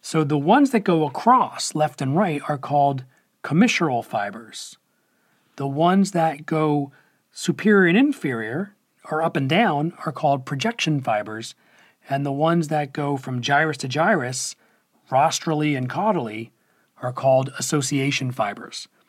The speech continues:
And these are the ways that the different parts of the brain will actually communicate with each other, because so many of the things that our brain is responsible for is a collaboration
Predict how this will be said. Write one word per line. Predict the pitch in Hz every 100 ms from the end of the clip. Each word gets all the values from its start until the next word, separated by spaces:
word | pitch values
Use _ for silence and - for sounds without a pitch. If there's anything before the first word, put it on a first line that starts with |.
| _ _
And | - 160
these | 277 311
are |
the | 302
ways | 214 175 165 170 151
that | 143 135
the | 127
different | 120 170 170 180 160
parts | 143 135
of | 131
the | 127
brain | 127 226 170 131 131 131 - _ -
will | 131
actually | 131 131 - 135
communicate | 127 151 240 294 - 139 117 - _ _ _ _
with | 135 127
each | 117 -
other, | 101 101 113 _ - - _
because | 156 139 156 135
so | - 185 233
many | 254 247 226
of | 190
the | 160
things | - 190 190 170
that | 156 143 -
our | 139
brain | 131 147 160 156
is | 160 151 135
responsible | 135 - 233 262 - 135
for | 123 - 110 113 117 _ _ - _
is | 165 165
a | 156
collaboration | - 165 165 190 185 160 165 190 - 123 120